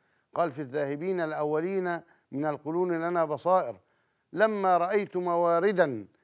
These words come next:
للقوم ليس لها مصادر، أيقنت أني لا محالة حيث صار القوم صائر.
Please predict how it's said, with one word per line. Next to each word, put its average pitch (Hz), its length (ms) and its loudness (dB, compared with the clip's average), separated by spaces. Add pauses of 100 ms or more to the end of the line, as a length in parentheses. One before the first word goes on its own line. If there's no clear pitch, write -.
(120)
للقوم 170 680 6 (200)
ليس 196 380 4
لها 196 340 6
مصادر، 233 640 6 (460)
أيقنت 202 680 0
أني 208 640 -2
لا 285 280 8
محالة 208 580 4 (260)
حيث 170 340 -2
صار 170 380 2
القوم 143 440 -4
صائر. 95 420 -10